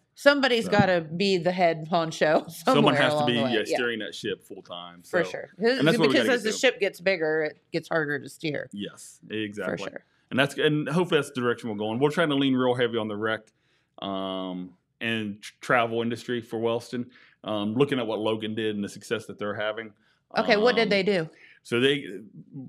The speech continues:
Speaker 2: for them, they, they have the natural landscape of the hiking, the trails,
Speaker 1: Hocking Hills, yeah.
Speaker 2: Hocking Hills, all that stuff.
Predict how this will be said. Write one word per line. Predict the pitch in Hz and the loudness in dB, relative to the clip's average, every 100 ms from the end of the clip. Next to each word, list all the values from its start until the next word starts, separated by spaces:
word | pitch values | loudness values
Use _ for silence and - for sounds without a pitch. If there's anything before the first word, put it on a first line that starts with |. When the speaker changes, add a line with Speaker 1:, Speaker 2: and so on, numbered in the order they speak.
| - | -12
Speaker 2:
for | - 143 | -4 2
them, | 180 160 139 127 | 4 4 2 0
they, | 139 | 2
they | 135 143 | 2 2
have | 139 | 0
the | 123 | 0
natural | 131 135 131 117 107 | 0 0 -2 -4 -2
landscape | 110 107 104 - 110 107 | -2 -4 -6 -4 -4 -4
of | 104 | -6
the | 101 | -4
hiking, | 120 110 107 107 104 | -2 -2 -4 -6 -6
the | 101 | -8
trails, | - 120 110 110 | -4 -2 -2 2
Speaker 1:
Hocking | 202 202 185 190 | 4 4 0 0
Hills, | 185 175 185 | 2 2 0
yeah. | 180 120 | 2 2
Speaker 2:
Hocking | 135 123 | 2 -4
Hills, | 117 117 113 113 | -2 0 0 0
all | 127 127 | 0 0
that | 117 | -2
stuff. | - | -4